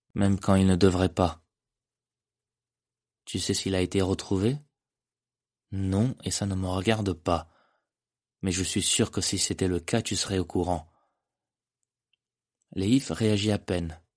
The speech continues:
Sa bouche se pinça. « C'était lui, Roland,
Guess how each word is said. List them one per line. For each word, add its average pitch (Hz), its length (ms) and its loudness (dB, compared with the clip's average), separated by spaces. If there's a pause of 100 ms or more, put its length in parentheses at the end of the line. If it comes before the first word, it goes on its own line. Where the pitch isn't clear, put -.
(300)
Sa - 160 -10
bouche 95 260 -2
se - 120 -4
pinça. « 95 580 -4 (960)
C'était 101 320 0
lui, 104 320 2 (160)
Roland, 95 480 -2